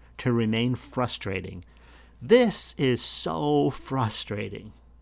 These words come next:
Whenever it rains, it pours. Why does everything have to be so hard? When you say that and you believe it, you're actually giving it license,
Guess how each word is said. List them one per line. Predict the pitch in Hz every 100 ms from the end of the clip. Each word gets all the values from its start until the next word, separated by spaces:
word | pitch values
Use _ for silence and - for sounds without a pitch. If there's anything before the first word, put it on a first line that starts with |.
| - - - - - - - - - - - -
Whenever | 101 120 165 165 170
it | 165
rains, | 147 151 156 147
it | 123 -
pours. | - 123 104 90 - - - - - - - - - - - - - -
Why | - 110 131 190 214 202 208
does | 151 117 107 -
everything | 151 165 151 151 - 139 127
have | - 135 123 -
to | - 120
be | 107 113 110 107 113 -
so | - - - 113 110 107 110 -
hard? | - - 120 107 104 - - - - - - - - - -
When | 180
you | 196
say | - 202
that | 208 156
and | 123
you |
believe | 107 110 110 147 185
it, | 95 - - - - -
you're | - 127
actually | 143 165 - 156
giving | 113 127 123 120
it | 113
license, | 110 120 165 - 101 - -